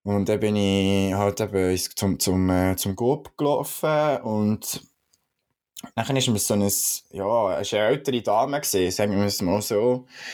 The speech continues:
ist mir mit dem Velo, ist auf dem Velo, mit dem Velo gefahren, auf der Strasse. Und ich habe ein bisschen von weitem gesehen,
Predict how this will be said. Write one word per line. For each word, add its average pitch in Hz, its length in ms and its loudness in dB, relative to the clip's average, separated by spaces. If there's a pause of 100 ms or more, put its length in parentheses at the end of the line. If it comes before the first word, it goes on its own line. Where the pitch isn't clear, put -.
(140)
ist - 240 0
mir 107 60 2
mit 104 160 0
dem 104 140 -4
Velo, 120 460 0
ist 110 180 -6
auf 107 80 -2
dem 104 160 0
Velo, 104 280 2
mit 104 160 -2
dem 101 100 -6
Velo 120 240 0
gefahren, 156 640 0
auf - 120 -16
der 117 100 0
Strasse. 165 640 0 (1500)
Und 110 180 -4
ich 151 60 2
habe 143 120 4
ein - 80 -8
bisschen 147 120 -4
von 123 140 2
weitem 151 380 0
gesehen, 131 420 0